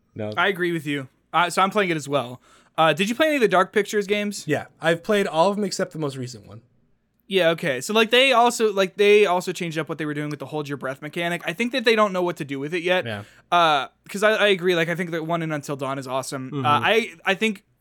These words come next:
Speaker 2: I do not like the one in Dark Pictures where it's, like, you're timing the, like, a-,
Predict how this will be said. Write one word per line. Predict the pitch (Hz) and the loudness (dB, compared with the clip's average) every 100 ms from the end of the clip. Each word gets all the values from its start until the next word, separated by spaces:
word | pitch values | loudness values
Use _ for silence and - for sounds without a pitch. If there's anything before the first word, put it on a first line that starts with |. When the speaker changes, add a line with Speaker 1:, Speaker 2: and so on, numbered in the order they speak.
| _ _ - | _ _ -4
Speaker 2:
I | 165 | -2
do | 160 156 | -2 -4
not | 165 160 | -2 0
like | 147 151 | -2 -4
the | 147 | -4
one | 147 147 | -4 -6
in | 131 135 135 | -6 -10 -6
Dark | 147 139 | -6 -6
Pictures | 147 151 151 | -8 -8 -10
where | 135 | -8
it's, | 135 - | -12 -10
like, | 135 123 _ _ _ _ _ _ _ _ _ _ _ - | -10 -12 _ _ _ _ _ _ _ _ _ _ _ -12
you're | 160 | -8
timing | 147 - 160 156 156 151 143 _ _ _ _ _ _ | -8 -4 -4 -2 -4 -4 -8 _ _ _ _ _ _
the, | 151 143 139 | -8 -4 -4
like, | 131 127 - _ _ _ _ _ _ _ _ | -6 -10 -14 _ _ _ _ _ _ _ _
a-, | 147 | -6